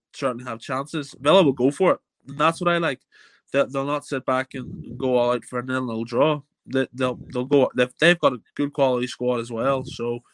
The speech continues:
um, yeah, it should be a really good attacking match. But yeah, I fully, I fully expect, um, Arsenal to, to walk away with the three points.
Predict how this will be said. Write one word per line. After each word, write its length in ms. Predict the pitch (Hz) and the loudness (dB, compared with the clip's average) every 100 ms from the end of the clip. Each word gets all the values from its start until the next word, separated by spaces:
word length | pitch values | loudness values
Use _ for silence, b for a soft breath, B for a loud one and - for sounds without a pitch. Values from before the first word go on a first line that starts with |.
| B B B B _ | B B B B _
um, 380 | 117 123 120 117 _ _ _ | -2 0 -2 -6 _ _ _
yeah, 200 | 135 165 | -8 -6
it 60 | 160 | -4
should 120 | 143 | -2
be 60 | 131 | 0
a 40 | |
really 180 | 143 151 | 2 0
good 200 | 139 123 | -2 -2
attacking 360 | 139 123 131 | -4 -4 -6
match. 340 | 123 143 156 - | -6 -6 -6 -2
But 220 | 123 120 - | 0 0 -2
yeah, 200 | 120 117 | -4 -4
I 20 | |
fully, 400 | 107 127 117 104 | -4 -4 -2 -4
I 60 | - | -10
fully 260 | - 135 123 | -2 2 2
expect, 500 | 113 - 120 117 - | 0 -2 0 0 0
um, 300 | 113 110 110 - - - | -2 -2 -8 -18 -20 0
Arsenal 440 | 120 117 117 110 | 2 2 -2 -10
to, 260 | 107 107 - | -6 -6 -6
to 100 | - | -4
walk 200 | 107 107 - | -2 -2 -2
away 180 | 98 | 0
with 120 | 107 110 | 0 -2
the 80 | |
three 180 | 117 101 | -4 -2
points. 420 | 104 101 101 - | -2 -6 -8 -12